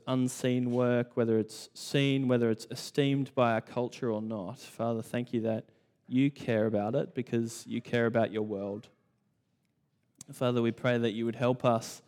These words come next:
uh, in the difficulties of work to, um, continue, uh, faithfully doing it. And we pray that you might make us fruitful in it, uh, that even this week you might show us new things that we can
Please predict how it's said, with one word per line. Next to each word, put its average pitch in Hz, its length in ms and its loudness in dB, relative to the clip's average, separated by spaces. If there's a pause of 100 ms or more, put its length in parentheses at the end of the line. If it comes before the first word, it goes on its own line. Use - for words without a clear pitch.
(320)
uh, 120 60 -4
in 127 180 0
the 127 80 4
difficulties 135 720 2
of 117 80 -2
work 117 440 2
to, 120 300 2 (360)
um, 117 200 -6 (100)
continue, 131 760 2 (320)
uh, 113 180 -4
faithfully 139 580 2
doing 110 340 0
it. 120 240 -8 (680)
And 117 140 -2
we 123 80 4
pray 131 280 2
that 127 100 2
you 113 140 -2
might 117 180 0
make 113 240 -2
us 110 100 -6
fruitful - 840 -2
in 113 180 -6
it, - 320 -10 (720)
uh, 107 160 -4
that 113 320 -2
even 135 420 2
this 127 300 0
week 113 420 -6
you 123 140 -4
might 120 220 -2
show 120 240 0
us - 300 -4 (380)
new 127 300 4
things 127 320 -2
that 107 120 0
we 117 140 2
can 117 340 -6